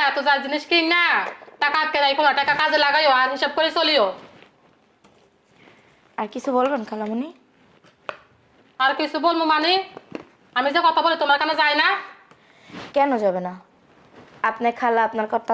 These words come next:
Speaker 2: কানে তো যাইতেই হবে।
Speaker 1: টাকা পয়সা খরচ করতে একটু হিসাব করে খরচ করিও।
Speaker 2: খালামণি, সংসারটা আমার, স্বামীটাও আমার, তাই না?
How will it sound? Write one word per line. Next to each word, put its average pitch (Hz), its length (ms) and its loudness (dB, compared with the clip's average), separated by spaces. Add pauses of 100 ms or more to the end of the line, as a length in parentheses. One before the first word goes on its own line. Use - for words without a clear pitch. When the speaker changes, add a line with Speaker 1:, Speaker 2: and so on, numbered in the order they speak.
(120)
Speaker 2:
কানে 226 260 0
তো 240 40 -2 (100)
যাইতেই 226 360 0
হবে। 202 200 0 (1400)
Speaker 1:
টাকা 285 240 2
পয়সা 320 240 2
খরচ 302 200 4
করতে 302 180 -2
একটু - 160 -4
হিসাব 302 200 0
করে 330 180 2
খরচ 302 260 2
করিও। 302 240 2 (1600)
Speaker 2:
খালামণি, 233 440 0 (360)
সংসারটা 240 480 0 (120)
আমার, 208 240 2 (460)
স্বামীটাও 262 500 2 (100)
আমার, 175 260 -6
তাই 302 200 4
না? 185 80 0